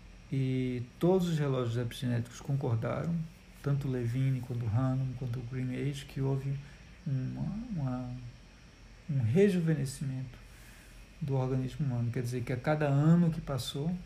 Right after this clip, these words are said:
que as pessoas estiveram nesse teste clínico por um ano,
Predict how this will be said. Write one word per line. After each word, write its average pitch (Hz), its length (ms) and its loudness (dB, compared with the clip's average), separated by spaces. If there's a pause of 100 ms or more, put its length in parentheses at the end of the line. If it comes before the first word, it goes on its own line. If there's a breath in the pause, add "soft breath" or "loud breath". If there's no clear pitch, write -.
que 151 60 -8
as 127 60 -4
pessoas 131 340 -4
estiveram 135 400 -2
nesse 135 280 -2
teste 139 320 0
clínico 131 360 -2
por 135 140 -6
um 135 240 4
ano, 151 440 4